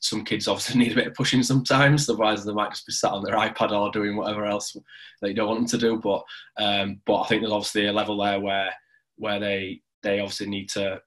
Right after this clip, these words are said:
want to do it themselves, and it's, it's those probably kids who do that who are probably gonna, I guess, again, it's, you, you don't know, but are probably gonna potentially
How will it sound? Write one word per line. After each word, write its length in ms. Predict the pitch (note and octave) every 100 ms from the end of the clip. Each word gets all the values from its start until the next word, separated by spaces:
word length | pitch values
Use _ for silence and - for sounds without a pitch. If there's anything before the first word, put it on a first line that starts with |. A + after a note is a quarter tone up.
| _
want 300 | A#2+ A2 A2
to 100 | -
do 100 | A2
it 80 | A2+
themselves, 440 | A#2+ A#2 A#2+ B2 A#2
and 120 | G#2
it's, 260 | G2 - -
it's 280 | - A2
those 220 | - G#2 F#2+
probably 240 | G2 G2+
kids 240 | - G#2
who 140 | - F#2+
do 200 | G#2 G2
that 200 | F#2+ F#2 - - - _ _ _
who 180 | G#2+ G2
are 220 | F#2+ F#2+ - -
probably 500 | - G#2+ G#2 G#2+ G#2
gonna, 460 | G#2+ G#2 G2 G2 - _ _ _ -
I 100 | G#2
guess, 340 | F#2+ F#2 - G2+ - -
again, 280 | - G2 F#2
it's, 260 | - - -
you, 140 | G2
you 120 | A2 G2+
don't 220 | - F#2
know, 220 | F#2+ F#2
but 180 | G2+ F2+ - - -
are 80 | F#2+
probably 260 | - G2+ G2
gonna 380 | G2 F#2+ F#2+ F#2+ - - - _ _ _
potentially 500 | - - G2+ G2+ G2